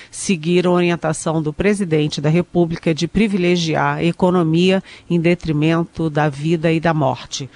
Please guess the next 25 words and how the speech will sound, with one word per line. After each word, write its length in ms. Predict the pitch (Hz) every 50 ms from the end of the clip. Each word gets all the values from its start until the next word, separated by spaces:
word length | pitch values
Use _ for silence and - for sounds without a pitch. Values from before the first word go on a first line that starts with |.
| - - - - - - - _ -
É, 1120 | 156 160 160 156 160 160 160 160 160 160 160 160 156 156 156 156 151 151 151 151 147 143 -
é 140 | - 151 160
preocupante 840 | - - 170 175 185 - - - - 214 220 226 208 - - 180 170
isso, 260 | 170 160 - - - -
porque 720 | - 160 - - - 175 165 160 160 156 156 156 156 156 147 - - - - - - - - _ _ _ - - - -
a 280 | 160 170 170 170 175 160
melhor, 840 | 156 170 175 175 170 170 170 170 190 196 202 208 214 - - - - -
o 80 | 170
melhor 580 | 160 165 160 160 165 175 185 196 220 226 - -
combate 720 | - 208 190 180 165 156 151 143 143 151 - - - - -
a 120 | - 156
uma 160 | 160 151 160 156
doença, 720 | 151 156 151 156 147 139 135 139 135 - - - 131 131 - - - - - - - _
é, 160 | - 143 139
como 320 | 135 - - 202 202 208 180
essa, 460 | 160 143 127 120 131 - - - 127
que 160 | - - 165
é 100 | 160 175 180
contagiosa, 880 | - 180 180 170 - 190 190 175 185 190 160 143 135 131 135 131 135
que 160 | - - - 147
é 100 | 143 165
de 140 | 165 170
pessoa 420 | - - 175 - - - 190 190 190
em 80 | 185
pessoa 800 | 190 - - 208 - - - - 180 165 160 147 143 143 135